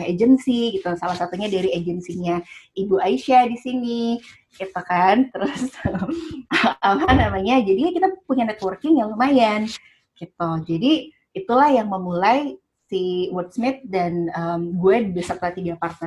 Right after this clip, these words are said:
ini akhirnya menjalankan Wordsmith gitu. Karena kita start small, itu awalnya dua ribu tiga belas, di sekitar dua ribu lima belas, dua ribu enam belas itu kita cuman jadi berenam.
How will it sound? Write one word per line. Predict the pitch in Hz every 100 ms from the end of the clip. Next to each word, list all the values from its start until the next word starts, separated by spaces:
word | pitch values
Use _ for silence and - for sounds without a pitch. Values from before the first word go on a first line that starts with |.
| 170
ini | 170 254 302 - -
akhirnya | 175 180 226 247
menjalankan | 185 170 170 165 170
Wordsmith | 180 180 - 175 170 - _ _ _ _ _
gitu. | - _ - - - _ _ _ _ _ _ 254
Karena | 262
kita | 262 269
start | 262 233 226 -
small, | 196 170 185 220
itu | 208 302
awalnya | 214 202 202 214
dua | 254 202 190
ribu | 190 185 190
tiga | 180 180
belas, | 175 175 165 185 311 - _
di | 208
sekitar | 214 254 - 214 - 202 190
dua | 190 190 190
ribu | 196 190 180 196
lima | 190 190 180
belas, | 185 190
dua | 185
ribu | 175 175
enam | 180 180
belas | 180
itu | -
kita | - 311
cuman | 285 233 196 190 - _ _ _ -
jadi | 185 185 180
berenam. | 185 190 190 160 160